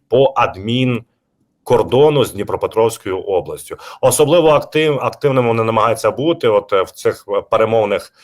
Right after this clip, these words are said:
зараз аспектах, коли в Алясці була зустріч, е, Трампа і Путіна, коли от в понеділок мають бути зустрічі в овальному кабінеті з, е, Володимира Зеленського, Трампа і наших європейських лідерів.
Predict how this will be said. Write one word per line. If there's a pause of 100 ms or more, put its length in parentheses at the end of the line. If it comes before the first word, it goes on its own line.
(200)
зараз
аспектах,
коли
в
Алясці
була
зустріч, (300)
е,
Трампа
і
Путіна,
коли
от
в
понеділок
мають
бути (240)
зустрічі
в
овальному
кабінеті
з,
е,
Володимира
Зеленського,
Трампа
і
наших
європейських
лідерів.